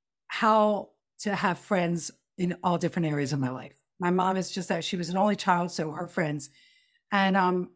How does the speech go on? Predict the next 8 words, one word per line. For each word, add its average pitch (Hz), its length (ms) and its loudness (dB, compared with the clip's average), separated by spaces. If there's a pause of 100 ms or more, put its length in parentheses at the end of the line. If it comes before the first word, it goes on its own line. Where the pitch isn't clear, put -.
so 240 140 4
I 254 100 6
have 302 400 4
different 220 320 0
groups 202 220 -2
of 165 80 2
friends. 151 400 2 (920)
And 214 540 2